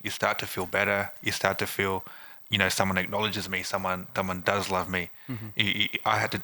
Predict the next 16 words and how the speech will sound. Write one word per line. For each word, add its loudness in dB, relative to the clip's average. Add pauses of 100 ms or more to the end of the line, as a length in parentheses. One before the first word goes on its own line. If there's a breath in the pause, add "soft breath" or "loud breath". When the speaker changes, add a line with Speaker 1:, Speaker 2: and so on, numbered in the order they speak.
Speaker 1:
do 2
whatever 2
it 0
takes 2
to -2
keep 0
telling 2
myself 0
that, 0 (640 loud breath)
that -2
God 0
actually 2
loves 0
me. -4 (180)
Speaker 2:
Mm. -8 (140)
Speaker 1:
So, 2